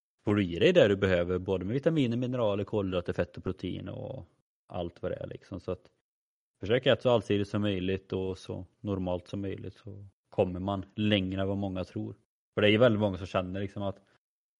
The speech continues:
jag har fått i mig tillräckligt med energi, jag har fått i mig tillräckligt med protein, jag har fått i mig tillräckligt med vitaminer och liknande. Eh,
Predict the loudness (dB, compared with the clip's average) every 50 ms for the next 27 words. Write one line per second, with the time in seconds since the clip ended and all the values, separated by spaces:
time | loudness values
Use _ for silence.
0 | _ _ _ _ _ _ _ _ _ _ _ _ _ _ _ _ _ 2 4 4
1 | 4 4 2 2 4 4 4 2 2 0 0 0 -2 -2 -2 -4 -4 -4 -4 -4
2 | -4 -2 -2 0 2 2 2 2 2 0 0 -2 -2 -4 -4 -4 -4 -6 -8 -8
3 | -6 -6 -6 -6 -4 -4 -2 -2 0 0 2 2 2 2 2 2 0 -2 -2 -4
4 | -8 -8 -8 -6 -6 -6 -6 -6 -4 -4 -4 -4 -4 -6 -8 -8 -8 -8 -6 -6
5 | -6 -6 -6 _ -12 -14 -12 -12 -12 -14 _ _ _ _ _ _ _ _ _ _
6 | _ _ _ _ _ _ -14 -14 -14 -14 -16